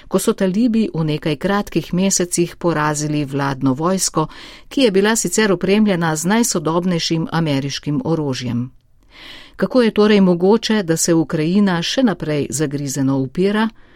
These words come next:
Zanimiv odgovor je v enem izmed aprilskih intervjujev ponudil zgodovinar, rusist in teolog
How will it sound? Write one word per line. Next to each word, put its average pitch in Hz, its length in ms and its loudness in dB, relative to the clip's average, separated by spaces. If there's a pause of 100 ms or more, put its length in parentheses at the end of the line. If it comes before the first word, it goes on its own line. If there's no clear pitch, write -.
(300)
Zanimiv 214 420 6 (120)
odgovor 170 600 2
je 160 280 2
v 151 180 0
enem 151 360 -2
izmed 143 420 -2
aprilskih 233 640 -2
intervjujev 165 720 0
ponudil 196 560 2
zgodovinar, 180 720 2 (300)
rusist 165 800 -2
in 190 240 2
teolog 185 640 2